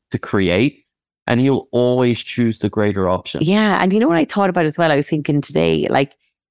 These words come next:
Speaker 2: Paddy and, and the other kids as well, but Paddy, because he would have had more understanding,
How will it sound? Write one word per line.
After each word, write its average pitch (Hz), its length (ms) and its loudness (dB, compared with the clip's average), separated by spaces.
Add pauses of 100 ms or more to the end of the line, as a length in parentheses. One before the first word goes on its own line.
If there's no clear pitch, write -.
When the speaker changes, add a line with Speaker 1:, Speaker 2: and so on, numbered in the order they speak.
(240)
Speaker 2:
Paddy 185 600 0 (760)
and, 220 340 2
and 247 260 0
the 196 100 2
other 165 260 2
kids 156 260 0
as 143 100 -4
well, 147 200 2
but 139 180 -4
Paddy, 196 420 0
because 160 320 -2
he 160 140 2
would 147 100 2
have 143 80 -2
had 147 200 0
more 147 260 2
understanding, 147 800 -2